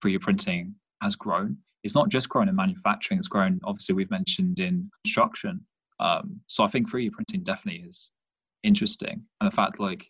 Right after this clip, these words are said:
you, we can now, we're in such a day and age where you can potentially create all these new materials and new products,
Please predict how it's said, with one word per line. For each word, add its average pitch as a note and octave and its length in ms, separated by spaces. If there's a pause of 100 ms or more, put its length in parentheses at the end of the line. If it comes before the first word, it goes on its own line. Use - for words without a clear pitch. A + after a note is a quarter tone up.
you, G#2 540
we A2+ 100
can A2+ 160
now, G#2+ 280
we're G#2 180
in G#2 140
such - 260
a G2+ 40
day G2+ 220
and G2 120
age F#2 200
where F#2+ 120
you F2 80
can F2+ 280 (460)
potentially - 400
create G2 420
all F#2+ 160
these F#2+ 400 (520)
new G#2 100
materials G2 560
and F#2+ 80
new F#2 100
products, - 600